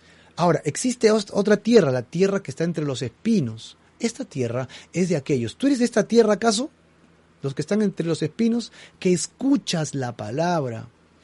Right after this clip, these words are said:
¿ok? Pero te dejas llevar por los afanes de esta vida. Andas preocupado, cabizbajo, temeroso, llorón, quejumbroso. Todo está mal, todo es gris y no hay esperanza. Todo, hasta Dios está mal,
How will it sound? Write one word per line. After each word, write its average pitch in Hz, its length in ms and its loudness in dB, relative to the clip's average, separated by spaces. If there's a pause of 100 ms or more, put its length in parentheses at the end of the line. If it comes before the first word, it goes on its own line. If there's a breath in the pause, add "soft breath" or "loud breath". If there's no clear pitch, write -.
(180 soft breath)
¿ok? - 200 -6 (640 loud breath)
Pero 165 300 2
te 156 180 0
dejas 220 460 0
llevar 156 400 0
por 180 220 0
los 139 200 0
afanes 175 540 0
de 156 80 -2
esta 143 300 -6
vida. 139 540 0 (220 loud breath)
Andas 202 380 0
preocupado, 156 1120 -2
cabizbajo, 123 880 -4
temeroso, 131 920 2
llorón, 127 680 2
quejumbroso. 131 960 0 (260 loud breath)
Todo 196 240 4
está 151 260 -2
mal, 170 400 2
todo 160 360 0
es 123 320 -6
gris 190 420 0 (200 loud breath)
y 143 80 -2
no 175 80 2
hay 180 120 0
esperanza. 160 720 0
Todo, 170 240 0
hasta 160 260 0
Dios 214 200 4
está 185 160 4
mal, 131 260 2